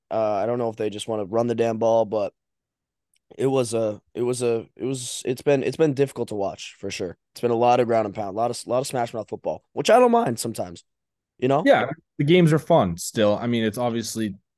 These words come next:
Speaker 2: defense has been taking control, especially in, you know, Ohio State, Michigan game.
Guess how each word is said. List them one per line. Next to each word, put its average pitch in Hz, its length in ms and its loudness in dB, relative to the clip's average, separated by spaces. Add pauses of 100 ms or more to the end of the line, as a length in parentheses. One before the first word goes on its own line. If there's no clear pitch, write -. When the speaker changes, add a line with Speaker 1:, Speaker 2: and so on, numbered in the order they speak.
(120)
Speaker 2:
defense 127 440 2
has 107 100 -6
been 110 380 -4
taking 113 320 -4
control, 107 680 -2
especially 110 540 -2
in, 101 220 -4 (520)
you 113 80 -6
know, 87 260 -4
Ohio 104 260 0
State, 98 200 -2
Michigan 101 380 -4
game. 101 340 -6